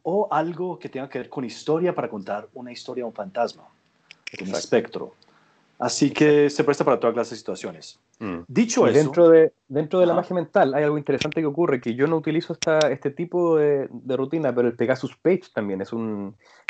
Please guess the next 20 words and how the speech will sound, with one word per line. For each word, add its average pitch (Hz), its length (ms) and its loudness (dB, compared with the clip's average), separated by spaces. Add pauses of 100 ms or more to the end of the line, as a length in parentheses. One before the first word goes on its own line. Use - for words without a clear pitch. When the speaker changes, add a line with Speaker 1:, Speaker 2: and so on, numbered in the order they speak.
Speaker 1:
Gran 143 240 2
Speaker 2:
tipo 151 140 8
de, 143 160 8
Speaker 1:
efecto. 139 200 -4
Speaker 2:
eh, 120 100 -8 (380)
claro, 170 300 6
un 113 100 -2
tipo 156 280 2
de 147 60 4
efecto 160 600 0
de 151 140 4
tipo 151 360 -2
magia 151 300 0
mental, 131 400 0
si 170 100 -10
uno 151 140 -6
quisiese 139 260 -8
llamarlo 143 260 -2
Speaker 1:
Ujú. 135 60 -8
Speaker 2:
así, 170 220 -6